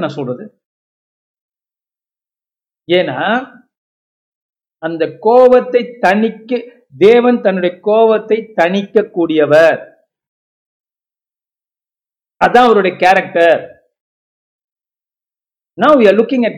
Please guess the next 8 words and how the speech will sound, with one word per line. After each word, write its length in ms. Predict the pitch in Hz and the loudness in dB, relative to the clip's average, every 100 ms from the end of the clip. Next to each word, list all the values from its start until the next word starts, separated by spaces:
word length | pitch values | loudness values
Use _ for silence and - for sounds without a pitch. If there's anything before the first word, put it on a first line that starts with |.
| 190 | 0
God. 200 | 214 - - _ _ _ _ _ _ _ _ _ _ 160 | 0 -4 -18 _ _ _ _ _ _ _ _ _ _ -2
மன்னாவை 420 | 220 294 294 277 - | 0 4 4 2 2
ஸ்டடி 240 | 226 240 - | 0 0 -2
பண்ணி 200 | 247 277 | -2 0
நம்ம 120 | 220 - | -2 0
கடவுளை 280 | 214 285 277 | 4 4 2
ஸ்டடி 220 | - 233 202 | 0 0 0
பண்றோம். 300 | 185 - - | -6 -10 -20